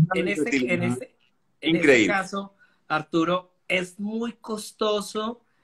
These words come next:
Speaker 1: hacer la decoración de interiores de acuerdo a la necesidad del cliente o, o hay precios que se acomodan a los presupuestos?
Speaker 2: Totalmente hay de todo, mi Wilson. Definitivamente hay de todo, porque ahí es cuando entramos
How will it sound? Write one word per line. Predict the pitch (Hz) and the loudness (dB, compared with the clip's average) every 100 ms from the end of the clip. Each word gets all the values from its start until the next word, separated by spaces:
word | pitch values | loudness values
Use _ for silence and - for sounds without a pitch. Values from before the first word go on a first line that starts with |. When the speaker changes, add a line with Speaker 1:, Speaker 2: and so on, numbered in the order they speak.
| _ _ | _ _
Speaker 1:
hacer | 156 143 165 165 170 _ _ | 0 0 -2 -2 -4 _ _
la | 170 185 | -4 -4
decoración | 180 175 151 139 156 147 | -4 -8 -8 -6 -10 -10
de | 180 | -12
interiores | 180 165 151 165 | -8 -8 -4 -4
de | 175 | -4
acuerdo | 151 - 147 165 | -8 -10 -6 -2
a | |
la | 175 | -2
necesidad | 160 143 - 123 - 120 123 123 135 151 _ _ _ | -4 -8 -8 -10 -8 -8 -4 -2 -4 -8 _ _ _
del | 156 165 - | -2 -2 -2
cliente | 185 196 220 254 262 - | -6 -6 -2 -2 -2 -2
o, | 156 147 151 | 2 2 2
o | 135 | 0
hay | 143 - | 0 -4
precios | 165 165 165 175 175 175 | -4 -4 -4 -4 -4 -6
que | _ 170 | _ -4
se | 160 139 | -4 -8
acomodan | - - 127 127 139 160 | -8 -8 -8 -4 -4 -4
a | |
los | 147 - | -8 -8
presupuestos? | - - - 104 - - - _ _ _ _ _ _ _ _ | -12 -12 -12 -12 -12 -20 -20 _ _ _ _ _ _ _ _
Speaker 2:
Totalmente | 117 113 - 117 117 127 131 120 139 139 | 4 4 6 6 6 4 4 6 4 4
hay | 107 98 95 | 2 2 4
de | 107 | 4
todo, | 104 - 101 95 90 | 4 6 6 6 0
mi | 90 | -2
Wilson. | 92 92 90 - 92 | 0 0 -2 -6 -2
Definitivamente | 95 95 104 104 110 113 113 117 117 | -4 -4 -4 -4 0 2 2 0 2
hay | 120 | 4
de | 120 | 4
todo, | 120 135 143 | 6 4 6
porque | 135 - | 2 4
ahí | 113 110 | 4 6
es | 123 | 4
cuando | - 147 135 | 2 2 2
entramos | 120 131 135 131 147 147 | 0 2 4 4 2 -2